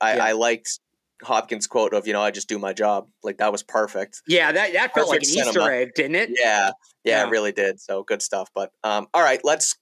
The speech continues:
Speaker 1: quickly rapid fire Boston Sports Minute because
Speaker 2: All right.
Speaker 1: two things, and then we'll get outta here. Two things. You want to go to the bad first?
Speaker 2: Uh, let's do the good 'cause that's gonna be quick.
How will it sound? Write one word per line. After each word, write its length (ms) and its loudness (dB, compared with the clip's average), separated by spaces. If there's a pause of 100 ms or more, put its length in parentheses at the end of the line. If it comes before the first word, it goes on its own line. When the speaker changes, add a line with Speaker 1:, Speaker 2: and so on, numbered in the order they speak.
(120)
Speaker 1:
quickly 460 0
rapid 280 2
fire 260 0
Boston 300 0
Sports 320 -8
Minute 200 -8 (400)
because 580 -4
Speaker 2:
All 340 -20
right. 60 -20
Speaker 1:
two 180 -2
things, 300 0
and 100 0
then 60 2
we'll 80 0
get 120 -2
outta 160 2
here. 120 -2
Two 220 -2
things. 360 -2
You 120 -2
want 160 2
to 40 -4
go 120 2
to 40 -4
the 60 2
bad 220 2
first? 320 -6 (580)
Speaker 2:
Uh, 500 0
let's 200 0
do 80 -2
the 60 0
good 200 -2
'cause 80 -10
that's 160 -2
gonna 100 -10
be 60 -10
quick. 220 -8